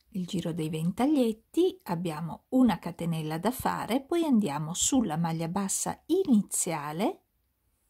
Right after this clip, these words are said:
quella del giro sottostante, e facciamo a nostra volta la nostra maglia bassa e abbiamo finito così il primo, secondo, terzo, il quarto giro.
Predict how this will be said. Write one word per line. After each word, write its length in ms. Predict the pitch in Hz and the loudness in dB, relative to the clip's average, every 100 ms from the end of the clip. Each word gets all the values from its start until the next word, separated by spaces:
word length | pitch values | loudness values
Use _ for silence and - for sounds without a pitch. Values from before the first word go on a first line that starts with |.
| _ _ _ _ _ _ | _ _ _ _ _ _
quella 220 | - 160 | -8 -6
del 240 | 156 156 165 | -6 -6 -2
giro 300 | 226 240 180 | 2 2 2
sottostante, 1080 | - 170 - 214 - 180 180 170 - 302 | -2 -2 -2 0 0 -2 -2 -4 -4 -6
e 120 | - 381 | -2 -4
facciamo 600 | - 415 - 180 175 - _ _ _ _ - | -4 -6 -4 -4 -4 -8 _ _ _ _ 2
a 40 | |
nostra 380 | 196 180 - 392 | 2 0 -4 -6
volta 440 | 202 185 - - - | -6 -10 -8 -10 -4
la 120 | 349 | 0
nostra 500 | 349 185 170 - 185 - - | 0 0 -4 -6 -8 -8 -2
maglia 400 | 185 170 165 156 | -2 0 -4 -6
bassa 560 | 147 151 - - 170 - - - _ | -10 -6 -4 -4 -4 -12 -20 -20 _
e 120 | 190 | -2
abbiamo 320 | 185 180 170 | 0 0 0
finito 560 | 170 320 262 185 - 247 | 0 0 0 0 -2 -2
così 440 | 330 311 170 190 - | 0 0 0 -4 -4
il 580 | 180 160 180 262 381 _ _ | -4 0 2 0 0 _ _
primo, 320 | 175 165 226 | -4 0 0
secondo, 560 | - 254 - 165 196 254 | 0 -4 -4 -2 -2 -2
terzo, 480 | 190 170 - - - | -6 -8 -10 -10 0
il 280 | 302 370 - | 4 4 2
quarto 540 | - 156 156 - 185 | 0 0 0 -6 -6
giro. 640 | 165 - 156 156 165 175 | -6 -6 -6 -4 -4 -6